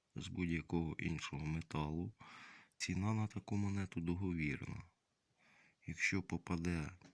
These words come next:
поворот на сто вісімдесят градусів, або брак, аверс,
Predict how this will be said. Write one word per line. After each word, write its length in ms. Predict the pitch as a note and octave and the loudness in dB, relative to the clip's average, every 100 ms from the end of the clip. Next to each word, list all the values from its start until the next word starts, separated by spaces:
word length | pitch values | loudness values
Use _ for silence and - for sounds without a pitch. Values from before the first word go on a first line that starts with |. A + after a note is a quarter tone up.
| _ _ _ _ _ | _ _ _ _ _
поворот 720 | F#2+ F2+ F#2 F2+ D#2+ - - | 2 4 4 4 0 -4 -8
на 140 | E2 F2 | -2 -2
сто 280 | - F#2 E2 | 0 2 2
вісімдесят 720 | D#2+ E2 E2 D#2+ - D2+ D#2+ | 2 0 0 0 -2 -2 -2
градусів, 800 | E2 D#2 D2+ F2+ F#2+ - B2 A#2+ _ - - - - _ - | -2 -2 -2 -2 -4 -2 -4 -6 _ -20 -20 -20 -20 _ -2
або 460 | E2+ E2 F2+ D#2+ | 0 4 4 4
брак, 540 | - F2 F2 D2 - - | 2 4 4 2 -2 -2
аверс, 520 | E2+ E2 D#2+ - | 2 2 2 -2